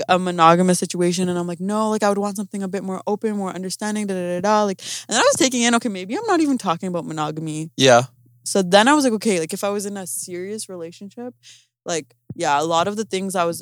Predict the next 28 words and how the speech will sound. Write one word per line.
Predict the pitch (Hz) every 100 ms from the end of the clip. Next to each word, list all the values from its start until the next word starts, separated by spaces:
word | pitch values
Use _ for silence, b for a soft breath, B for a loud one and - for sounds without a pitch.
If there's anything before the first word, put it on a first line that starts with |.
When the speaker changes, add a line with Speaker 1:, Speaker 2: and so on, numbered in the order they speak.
| - 175
Speaker 1:
I | 170
would | 170 156
be | 180
open | - 170 196
to | 202
before, | 175 170 - 160 170 240
like | 208
I | 175
probably | 190 160 170 175
wouldn't | 156 160 160
be | 170
after. | - 156 - 147
And | 151 175
it |
also | 202 208 269
depends | 208 180 175
on | 175
like | 147 - _
how | - 170
serious | - 160 165
the | 160
relationship | 160 160 170 - -
is. | -
Speaker 2:
Definitely, | 123 120 120 120 120
yeah. | 120 120 - _ _ _ _ _ _ _ _ _ _ _ _ _ _
For | -
Speaker 1:
But, | 190 135
Speaker 2:
sure. | 110